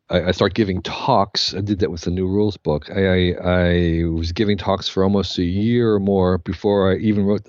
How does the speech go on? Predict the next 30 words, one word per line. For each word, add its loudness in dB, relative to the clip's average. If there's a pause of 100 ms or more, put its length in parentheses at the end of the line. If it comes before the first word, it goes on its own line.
(120)
an 0
article. 0 (720)
And -2
then 2
I 2
wrote 2
an -4
article 0
as -2
a 0
way 0 (680)
of -18
kind 0
of 0
outlining 0
the 0
book. -2 (380)
And 2
so, 0 (280)
yes, 0
that 2
was -4
the -4
easiest -2
in -8
many 0
ways, -4 (680)
because 0
for 0
almost -2